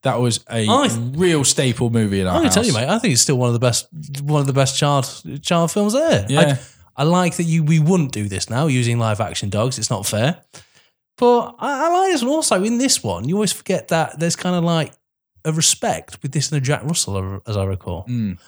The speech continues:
Speaker 2: It might, actually might be the second one. No, it's this one. I like this one. Stanley Tucci. I think Beethoven's fine. It's perfect. We're gonna have a lot here for you to say, mate, in May. You love Lethal Weapon.
Speaker 1: Mm-hmm.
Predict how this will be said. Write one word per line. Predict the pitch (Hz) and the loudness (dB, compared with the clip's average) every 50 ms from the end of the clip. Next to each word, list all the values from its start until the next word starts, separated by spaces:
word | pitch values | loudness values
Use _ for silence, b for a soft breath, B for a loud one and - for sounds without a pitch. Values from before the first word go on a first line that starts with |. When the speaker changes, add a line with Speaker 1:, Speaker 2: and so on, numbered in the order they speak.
| b b b _ - | b b b _ -6
Speaker 2:
It | - | -4
might, | 113 127 117 120 123 123 | -2 0 2 2 2 0
actually | 117 110 - 113 | 0 -2 -2 -4
might | 110 | -4
be | 104 | -2
the | 98 95 | -2 -2
second | - - 113 98 - - | -2 -2 -4 -6 -6 -8
one. | 90 98 101 117 | -6 -6 -4 0
No, | 160 262 285 262 | 0 2 2 2
it's | 233 - | 0 -2
this | - 269 - - | -2 -2 -2 -2
one. | - 98 90 82 - _ _ _ _ _ _ _ _ _ _ _ _ _ _ _ _ _ | -2 -4 -6 -6 -10 _ _ _ _ _ _ _ _ _ _ _ _ _ _ _ _ _
I | - 175 | -2 0
like | 185 196 214 214 196 - - - | 2 2 2 0 -2 -4 -8 -10
this | - 98 92 - - | -10 -10 -10 -12 -14
one. | - 87 90 92 - _ _ _ _ _ _ _ _ | -14 -16 -16 -16 -18 _ _ _ _ _ _ _ _
Stanley | - - - 175 165 156 147 135 | -20 -14 -10 -8 -6 -4 -4 -4
Tucci. | 131 - 104 98 80 - - 87 80 87 - _ _ _ _ _ _ _ _ - | -6 -6 -10 -10 -10 -10 -10 -10 -10 -10 -12 _ _ _ _ _ _ _ _ -6
I | 143 | -4
think | 156 160 143 | -4 -2 -2
Beethoven's | 156 147 135 131 139 131 127 135 127 | -2 -2 0 0 0 0 0 -2 -2
fine. | - - 151 151 156 | -2 -2 -2 -2 -2
It's | 143 135 | -2 -4
perfect. | - 151 147 135 131 165 156 135 B B B B B B B B B - _ | -4 -2 -2 -2 0 -2 -4 -4 B B B B B B B B B -12 _
We're | 123 135 160 160 | 0 0 2 2
gonna | 156 160 147 | 2 2 2
have | 147 151 131 | 2 2 2
a | 135 | 2
lot | 139 156 151 - 113 | 2 2 2 2 0
here | 113 113 104 101 | 0 0 0 -2
for | - - 120 | -4 -4 -2
you | 113 110 | -2 -2
to | 104 - 98 | -2 -4 -4
say, | - 107 101 | -2 -2 -2
mate, | 101 98 98 101 98 98 | -2 -2 -2 -2 -4 -4
in | - - 107 104 107 104 | -6 -6 -6 -4 -2 -2
May. | 107 107 101 92 92 90 - _ _ _ _ _ _ _ _ _ _ _ _ _ - - - | 0 0 0 0 -2 -4 -8 _ _ _ _ _ _ _ _ _ _ _ _ _ -14 -10 -6
You | - 127 131 131 139 160 180 180 170 | -2 0 0 2 4 4 4 4 4
love | 160 143 120 101 92 | 4 2 2 0 -4
Lethal | 98 95 85 - 92 95 | -6 -8 -10 -10 -10 -10
Weapon. | 95 98 - _ - - 101 95 | -10 -10 -12 _ -16 -16 -10 -6
Speaker 1:
Mm-hmm. | 110 120 120 139 147 | -4 -2 -2 0 0